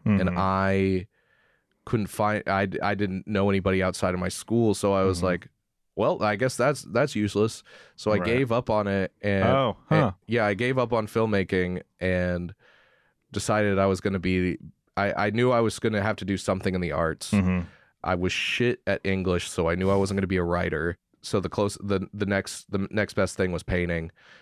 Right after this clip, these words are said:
Speaker 1: um, and
Speaker 2: Hmm.
Speaker 1: so I, um, I, I s-, I learned not very well, but I
Speaker 2: Mm-hmm.
Speaker 1: learned how to paint. I, I specifically like doing watercolor, uh, 'cause of a,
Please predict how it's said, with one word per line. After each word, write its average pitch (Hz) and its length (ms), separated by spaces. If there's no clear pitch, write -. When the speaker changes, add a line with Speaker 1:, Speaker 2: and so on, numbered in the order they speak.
Speaker 1:
um, 87 280
and 180 160
Speaker 2:
Hmm. 190 80
Speaker 1:
so 95 240
I, 87 360
um, 82 480
I, 90 460
I 92 160
s-, - 160
I 90 140
learned 110 420
not 117 400
very 120 260
well, 107 560
but 101 120
I 95 40
Speaker 2:
Mm-hmm. 98 80
Speaker 1:
learned 107 200
how 110 100
to 101 80
paint. 104 340
I, 95 220
I 95 260
specifically 113 600
like 98 260
doing 92 300
watercolor, 110 720
uh, 90 240
'cause 95 200
of 92 120
a, 87 360